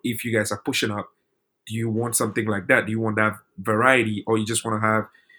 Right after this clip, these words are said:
two defenders that are average going forward, or you wanna have one good defender and one that is pretty good going forward? So you gotta wait, and I, f-,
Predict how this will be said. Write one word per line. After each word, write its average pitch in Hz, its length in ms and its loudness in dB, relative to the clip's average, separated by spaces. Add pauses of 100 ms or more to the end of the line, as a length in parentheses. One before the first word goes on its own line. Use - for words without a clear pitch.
(140)
two 131 420 2 (240)
defenders 113 500 2
that 110 140 2
are 107 140 0
average 113 400 2
going 104 240 -4
forward, 101 400 -2
or 110 140 2
you 107 80 0
wanna 110 180 0
have 104 300 0
one 135 220 0
good 147 220 4
defender 117 600 0 (260)
and 110 240 -2
one 123 280 0
that 113 280 2 (260)
is - 380 0
pretty 127 240 2
good 110 260 -2
going 107 260 0
forward? 104 360 -6
So 131 340 -2 (460)
you 147 220 4
gotta 143 260 6
wait, 120 440 4
and 117 140 2
I, 117 60 4
f-, 113 180 -4